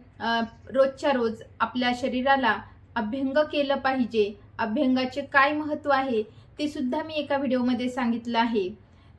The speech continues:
त्यानंतर, अ, समजा संधिवात असेल, या ठिकाणी बरेचसे औषधी सिद्ध तेल असतात, उदाहरणार्थ महानारायण तेल, तर अशा ठिकाणी या तेलाने मालिश करावी.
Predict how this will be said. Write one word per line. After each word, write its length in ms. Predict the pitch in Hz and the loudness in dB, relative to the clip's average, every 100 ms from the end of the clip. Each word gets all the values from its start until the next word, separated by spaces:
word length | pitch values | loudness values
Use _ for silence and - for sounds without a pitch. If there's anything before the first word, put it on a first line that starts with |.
| - | 0
त्यानंतर, 560 | 262 254 269 269 233 220 - - - - | 2 2 0 0 0 -2 -10 -20 -18 -6
अ, 240 | 233 233 226 208 - - - - | -2 0 -2 -4 -14 -20 -20 -6
समजा 260 | 285 254 262 | 2 4 2
संधिवात 640 | 262 269 254 302 302 294 | 2 2 2 4 2 4
असेल, 440 | 285 285 247 220 220 - - - - | 2 2 0 0 -2 -10 -20 -20 -4
या 120 | 254 | 0
ठिकाणी 600 | 262 262 262 294 269 233 247 - _ | 0 -2 0 2 2 -2 -6 -18 _
बरेचसे 440 | 220 262 262 269 269 | -2 2 2 2 2
औषधी 460 | 247 247 285 285 | 2 2 0 -2
सिद्ध 320 | 294 294 226 277 294 | -4 -2 2 2 2
तेल 160 | 285 | 0
असतात, 380 | 269 269 240 214 - | 0 -2 -4 -4 -4
उदाहरणार्थ 680 | 240 247 240 240 240 262 | -2 0 2 2 2 -2
महानारायण 800 | 240 240 262 262 269 262 269 285 | 0 2 4 2 2 2 0 -2
तेल, 400 | 294 226 208 - - - | -2 -2 -2 -8 -20 -8
तर 100 | 262 | -8
अशा 280 | - 262 285 | -4 -2 -2
ठिकाणी 540 | 277 285 277 262 247 | -2 -2 0 2 2
या 120 | 247 254 | 2 -2
तेलाने 460 | 254 254 254 247 | -2 0 2 4
मालिश 420 | 254 240 240 254 - | 6 4 2 -4 -2
करावी. 440 | 277 254 202 196 | 2 2 0 -6